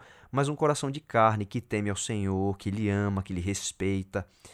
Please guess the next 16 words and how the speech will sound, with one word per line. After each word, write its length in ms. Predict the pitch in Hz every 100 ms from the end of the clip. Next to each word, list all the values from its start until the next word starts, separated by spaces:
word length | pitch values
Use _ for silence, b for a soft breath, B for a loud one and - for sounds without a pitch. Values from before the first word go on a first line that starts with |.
| B B -
Miqueias 360 | 98 117 110
também 280 | - 110 104
mostra 380 | 101 101 - 98
pra 200 | - 85
gente 360 | 80 92 110 -
como 260 | 107 104
as 80 | 98
demais 400 | 104 95 98 92
nações 540 | 90 - - 107 117
torciam 920 | - 139 - - - 110 135 147 95 76 b b _
pra 180 | 104 98
destruição 640 | 101 - 98 95 - 95
do 80 | 92
povo 280 | - 87
de 120 | 85 85
Deus. 400 | 78 71 -